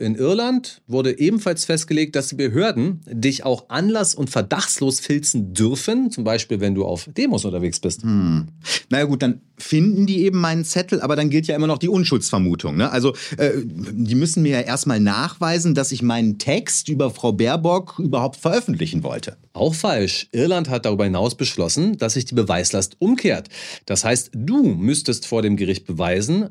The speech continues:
Speaker 1: dass du den Zettel nicht veröffentlichen wolltest.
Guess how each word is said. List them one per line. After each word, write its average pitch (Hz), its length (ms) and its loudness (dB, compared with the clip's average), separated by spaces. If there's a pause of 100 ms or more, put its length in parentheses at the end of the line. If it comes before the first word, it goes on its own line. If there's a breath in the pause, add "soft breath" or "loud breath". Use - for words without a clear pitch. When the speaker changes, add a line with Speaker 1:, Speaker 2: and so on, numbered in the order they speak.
Speaker 1:
dass 113 320 0
du 104 160 0
den 95 200 0
Zettel 101 440 -2
nicht 262 480 2
veröffentlichen 101 680 0
wolltest. 92 560 -2